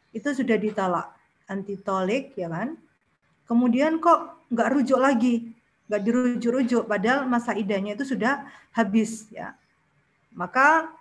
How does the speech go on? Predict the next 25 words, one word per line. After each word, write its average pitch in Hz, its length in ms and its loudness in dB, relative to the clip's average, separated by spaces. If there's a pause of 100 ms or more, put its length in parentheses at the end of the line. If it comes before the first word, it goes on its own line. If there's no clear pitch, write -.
(300)
kalau 269 600 4 (760)
suami 285 800 0 (720)
ingin 269 320 2
balik 220 240 2
lagi 247 320 2
kepada 208 320 -2
istrinya, 214 800 -2
padahal 214 240 0
masa 226 240 2
iddahnya 202 400 -4
udah 190 160 -4
habis, 190 320 -4
nggak 220 160 0
apa-apa. 233 480 -2 (560)
Tapi 240 320 -4
itu 285 80 -2
sudah 240 400 2
bain, 180 640 -4 (400)
masih 220 240 -2
nggak - 240 -2
apa-apa. 175 320 -6
Tetapi 262 560 0
harus 226 640 0 (400)
akad 202 320 -2
baru, 160 400 -8